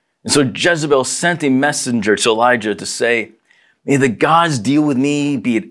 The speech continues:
ever so severely, if by this time tomorrow I do not make your life like that one of them.' Elijah was afraid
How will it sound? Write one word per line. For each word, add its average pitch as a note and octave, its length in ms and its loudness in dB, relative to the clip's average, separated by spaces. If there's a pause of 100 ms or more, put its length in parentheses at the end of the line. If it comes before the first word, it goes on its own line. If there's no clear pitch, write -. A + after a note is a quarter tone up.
ever E3 260 2
so D#3+ 320 0
severely, B2 1120 -2
if G2+ 240 -8
by G2 220 0
this D3+ 240 0
time D#3+ 280 -4
tomorrow A#2+ 720 2 (340)
I C3+ 140 2
do C#3 180 0
not C#3 220 0
make A#2+ 240 -4
your A2+ 240 2
life G#2 340 -4
like F#2 200 -8
that G2+ 240 -2
one G2 240 -4
of E2+ 180 -10
them.' F2+ 380 -6 (1200)
Elijah A#2 440 0
was F#2+ 180 -8
afraid C3 840 -4